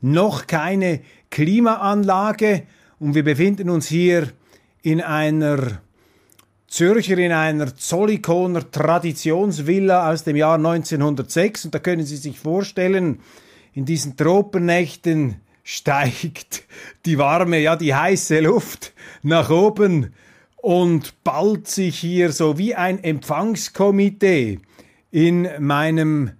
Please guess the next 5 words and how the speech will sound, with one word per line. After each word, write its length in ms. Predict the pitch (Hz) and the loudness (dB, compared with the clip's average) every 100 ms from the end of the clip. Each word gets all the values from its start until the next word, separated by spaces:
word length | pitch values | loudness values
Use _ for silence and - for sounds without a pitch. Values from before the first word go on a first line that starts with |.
| _ _ | _ _
Büro 480 | - 156 151 175 185 | 0 2 4 4 2
im 320 | 175 156 135 | 2 0 0
Hauptquartier 1000 | 139 175 165 - 151 156 147 - 151 156 | 0 0 -2 -6 0 2 0 -2 0 2
der 280 | 135 147 139 | 2 0 2
Meinungsvielfalt 1400 | 131 131 165 170 165 - - 160 156 147 147 143 143 - | 0 0 0 0 -2 -4 -2 0 0 0 2 2 0 -6